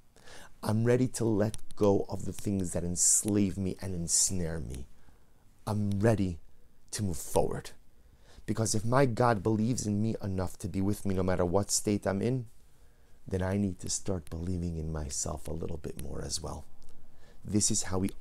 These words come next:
unlock the power of change on Pesach. The Echad is with me. Echad believes in me. I need to believe in myself and make the changes,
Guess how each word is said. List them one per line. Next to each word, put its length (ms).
unlock 680
the 80
power 460
of 160
change 500
on 120
Pesach. 640
The 200
Echad 440
is 200
with 220
me. 300
Echad 420
believes 420
in 120
me. 280
I 120
need 200
to 100
believe 320
in 120
myself 480
and 140
make 240
the 80
changes, 760